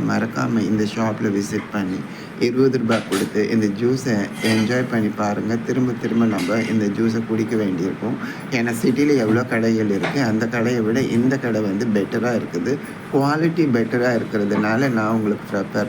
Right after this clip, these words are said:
பண்றேன். ரெண்டாவது வந்துட்டு இந்த ஜூஸ் வந்து திரும்ப திரும்ப நான் சொல்றதுக்கு காரணம் என்னன்னா,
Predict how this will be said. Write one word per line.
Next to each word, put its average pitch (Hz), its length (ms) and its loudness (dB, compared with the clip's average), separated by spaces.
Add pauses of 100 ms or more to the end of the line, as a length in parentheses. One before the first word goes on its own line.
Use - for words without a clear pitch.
பண்றேன். - 440 -4 (340)
ரெண்டாவது 151 480 2
வந்துட்டு 139 260 4
இந்த 127 380 2
ஜூஸ் 147 240 2
வந்து 127 320 0
திரும்ப 135 280 2
திரும்ப 131 220 0
நான் 117 240 0
சொல்றதுக்கு 113 320 0
காரணம் 117 440 0
என்னன்னா, 104 580 0